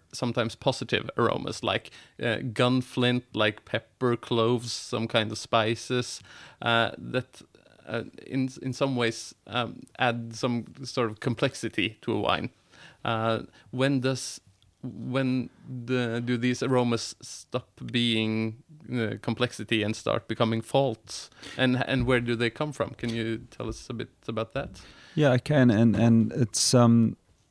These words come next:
Speaker 2: it's very personal, though. It's, it's, we come back to subjectivity. You know, I might love the smell of, of farmyards because of whatever my background or my,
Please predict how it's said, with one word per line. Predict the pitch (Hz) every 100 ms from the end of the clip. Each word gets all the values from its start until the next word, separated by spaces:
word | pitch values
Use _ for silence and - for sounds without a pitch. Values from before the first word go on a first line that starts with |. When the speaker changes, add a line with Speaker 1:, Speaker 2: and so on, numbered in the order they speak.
| _ - - _ -
Speaker 2:
it's | 117
very | 135 123
personal, | - 127 127 - 95 85
though. | 87 82
It's, | 87 - -
it's, | 120 - -
we | 110
come | - 117
back | 104 92
to | 98
subjectivity. | - 95 82 98 - 113 104 90 85 87 _
You | 110 95
know, | 92
I | 104 110
might | 101 87
love | 98 98 110 113 -
the | 92
smell | - 90 90
of, | 87 82 - - 117
of | 98 87
farmyards | 92 - 90 87 85 82 80 - - - _ _ _ - - -
because | 101 104 92 95
of | 90 82 -
whatever | 90 90 85
my | 82 80 -
background | 87 82 - 90 87 90 85
or | 82 82 - - - - - - - -
my, | 90 87 85